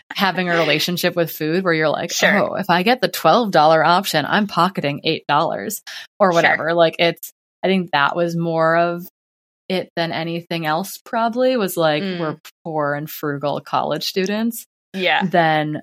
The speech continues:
Speaker 1: a relationship with food. But I feel like it was very generic, like, "We're having pasta for dinner."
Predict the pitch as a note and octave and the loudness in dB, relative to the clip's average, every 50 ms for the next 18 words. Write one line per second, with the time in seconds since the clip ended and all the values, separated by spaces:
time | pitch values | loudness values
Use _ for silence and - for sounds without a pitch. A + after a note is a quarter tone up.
0 | - - E3+ E3 D#3+ D#3+ D#3 D#3 D#3 D3 - D#3 D3+ C#3+ - C#3+ C#3 - C#3 C#3 | -4 -4 -2 -2 -2 0 0 0 0 0 0 -4 -4 -4 -6 -6 -6 -6 -10 -10
1 | - _ - C3 C3 A#2+ - - _ - C3+ D3+ - - _ _ - - F3+ F3 | -10 _ -10 -8 -8 -8 -10 -8 _ 2 2 2 2 -2 _ _ -4 -2 -2 -2
2 | - - F3 E3 D#3+ D3+ D3+ D3 D3+ C#3+ D3+ D3 - - _ - E3 F3 E3+ D3+ | 0 0 2 4 4 4 4 2 -2 -4 -4 -4 -6 -8 _ -10 -6 -4 -2 0
3 | D3+ D#3 D#3 - D3 C#3+ C3 A#2+ - - - - - _ _ G#2+ - G2+ G#2 A#2+ | 0 -2 -2 -2 -2 -2 -2 -2 -2 -4 -4 -6 -8 _ _ -4 -2 -2 -2 -4
4 | G3 - - - D#3 D#3+ D#3 F#3 G#3 G#3 G#3+ A3 A3 G#3 - - G3 G#3 G3 - | -6 -8 -10 -8 -8 -6 -2 0 0 0 0 -2 -2 -4 -6 -6 -6 -6 -6 -8
5 | - - - F#3 F#3 F3 - - - F#3 F3+ E3+ F3+ F3 E3+ D3+ B2+ C3+ D#3+ - | -10 -8 -4 -4 -4 -4 -4 -6 -6 -6 -4 -4 -4 -4 -4 -2 -4 -4 -4 -6